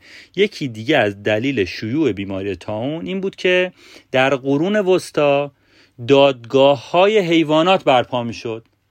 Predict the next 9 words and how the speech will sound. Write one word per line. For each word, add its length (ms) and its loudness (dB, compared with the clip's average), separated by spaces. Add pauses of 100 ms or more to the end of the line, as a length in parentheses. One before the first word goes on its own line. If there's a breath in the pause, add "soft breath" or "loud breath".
(560)
مثلاً 420 2 (320 soft breath)
ملخ‌هایی 720 2
رو 140 -2
که 220 -10 (280 soft breath)
به 100 4
زمین‌های 760 -2
زراعی 460 2
حمله 300 -4
می‌کردن، 880 -2